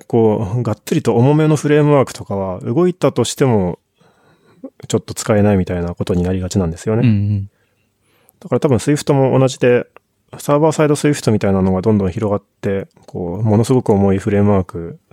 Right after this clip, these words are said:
Speaker 1: まあ、オーアールマッパーとか
Speaker 2: うん。
Speaker 1: を作り始めると、今度はそれは、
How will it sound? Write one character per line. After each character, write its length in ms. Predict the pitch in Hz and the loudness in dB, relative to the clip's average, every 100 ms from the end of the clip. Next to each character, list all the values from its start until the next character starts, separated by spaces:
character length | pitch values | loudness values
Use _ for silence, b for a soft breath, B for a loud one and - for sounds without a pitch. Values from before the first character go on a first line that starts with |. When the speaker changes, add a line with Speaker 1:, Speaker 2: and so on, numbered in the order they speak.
| _ _ _ - | _ _ _ -6
Speaker 1:
ま 100 | 98 | 0
あ、 20 | |
オ 60 | 101 | 2
ー 20 | |
ア 20 | |
ー 40 | |
ル 60 | 104 | 4
マ 60 | 107 | 2
ッ 20 | |
パ 140 | - | -2
ー 20 | - | -6
と 100 | 95 | -4
か 180 | 87 - | -6 -6
Speaker 2:
う 20 | |
ん。 220 | 107 95 B B B B _ _ _ - | -6 -6 B B B B _ _ _ -4
Speaker 1:
を 120 | 117 | -4
作 180 | - - | -2 0
り 80 | 123 | 0
始 200 | 113 123 | 2 2
め 260 | 120 113 - _ _ - | 2 0 -6 _ _ -6
る 120 | 120 | -4
と、 400 | - 131 - - | 0 -2 -2 -6
今 180 | - 123 | -2 0
度 120 | 104 | 0
は 60 | 90 | -2
そ 100 | - | -2
れ 80 | 98 | -2
は、 340 | 95 92 82 | -2 -4 -6